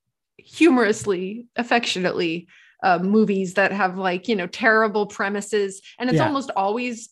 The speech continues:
Speaker 1: um, p-, with, like, A-list celebrities, but it's like, "What is this nightmare?" And there was, um, I think it was, was it just called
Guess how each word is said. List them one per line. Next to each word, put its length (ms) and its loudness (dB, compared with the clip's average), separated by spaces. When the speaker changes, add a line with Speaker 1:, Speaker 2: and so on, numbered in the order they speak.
Speaker 1:
um, 320 -6
p-, 180 -16
with, 180 0
like, 340 -2
A-list 520 -2
celebrities, 680 -2
but 140 -2
it's 220 -6
like, 300 -8
"What 400 0
is 180 -2
this 200 0
nightmare?" 460 -6
And 140 2
there 120 2
was, 200 0
um, 320 -2
I 80 -10
think 260 -4
it 80 -4
was, 200 -6
was 120 -4
it 100 -4
just 260 -8
called 320 -2